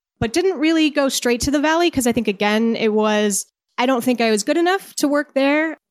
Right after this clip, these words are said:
I have a degree from a Florida university, and if you work in the Valley, you must have gone to Stanford or M I T or something. Like, you have to be a really smart person.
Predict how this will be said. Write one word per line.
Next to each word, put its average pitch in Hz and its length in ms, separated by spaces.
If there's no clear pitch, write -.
I 196 100
have 208 120
a 214 60
degree 214 360
from 208 160
a 190 60
Florida 226 280
university, 214 640
and 196 100
if 190 220
you 202 320
work 208 240
in 202 60
the 196 80
Valley, 202 280
you 196 80
must 208 240
have 180 100
gone 185 180
to - 80
Stanford 190 540
or 190 80
M 196 140
I 185 120
T 196 260
or 185 80
something. - 420
Like, 113 220
you 202 60
have 202 160
to 190 80
be 202 100
a 196 60
really 208 200
smart 196 280
person. 190 400